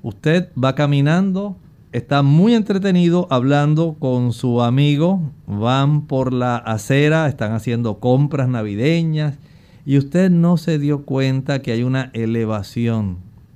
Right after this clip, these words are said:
de una de las losas del piso de esa acera de la ciudad donde usted vive. Y como usted está tan, tan entretenido, pues no lo notó, se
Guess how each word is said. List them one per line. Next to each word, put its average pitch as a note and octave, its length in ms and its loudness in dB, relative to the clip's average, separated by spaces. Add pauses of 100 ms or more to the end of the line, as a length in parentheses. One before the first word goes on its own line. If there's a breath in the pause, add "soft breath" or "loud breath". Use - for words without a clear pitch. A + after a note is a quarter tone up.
(120)
de A#2+ 240 0
una C3+ 360 0
de A#2+ 200 -2
las A2+ 540 -6 (160)
losas B2 880 -4
del G#2 340 -6
piso A2+ 540 -6
de G2 160 -6
esa A2 380 -6
acera A2 500 -6 (640 loud breath)
de A#2+ 240 -2
la D#3 120 2
ciudad D#3 300 0
donde C#3+ 220 -2
usted D3 300 -4
vive. F3+ 420 -4 (1160)
Y C3+ 100 -4
como F3+ 240 0
usted F#3 160 -4
está F3+ 220 -2
tan, D#3 200 -4
tan D#3+ 260 0
entretenido, D3+ 840 -2 (100)
pues A#2 160 -2
no A#2+ 260 0
lo C3 160 0
notó, C3+ 480 -2 (680 loud breath)
se B2+ 420 -2